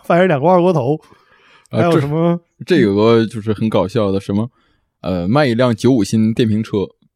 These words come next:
Speaker 2: 刚出满店，从宝安骑到福田完全没有问题，原价两千八，现在一万八，然后有意私聊。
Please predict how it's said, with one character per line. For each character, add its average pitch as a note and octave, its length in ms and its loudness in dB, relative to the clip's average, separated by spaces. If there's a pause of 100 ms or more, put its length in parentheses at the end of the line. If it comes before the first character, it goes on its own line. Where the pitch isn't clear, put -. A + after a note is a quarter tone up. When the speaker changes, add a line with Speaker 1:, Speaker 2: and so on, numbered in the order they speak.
(340)
Speaker 2:
刚 D#3 160 0
出 D#3 140 -4
满 G2 160 -2
店， F#2 180 -2
从 B2+ 220 -6
宝 G2+ 140 0
安 G2+ 160 0
骑 A2 160 -6
到 A2+ 100 2
福 G#2+ 160 -6
田 A2 180 -2
完 G#2+ 140 0
全 A#2+ 100 -2
没 G#2+ 80 2
有 G2+ 80 2
问 G2 160 0
题， F#2+ 280 -10
原 G#2 120 2
价 C3 140 2
两 A#2 140 0
千 A2+ 160 -2
八， G#2+ 240 -2 (400)
现 - 120 -4
在 B2 120 2
一 G#2 160 0
万 B2+ 120 2
八， - 280 -6 (600)
然 B2+ 120 -2
后 D#3+ 100 -4
有 A#2 180 2
意 A#2 120 0
私 - 160 -10
聊。 F#2+ 200 -4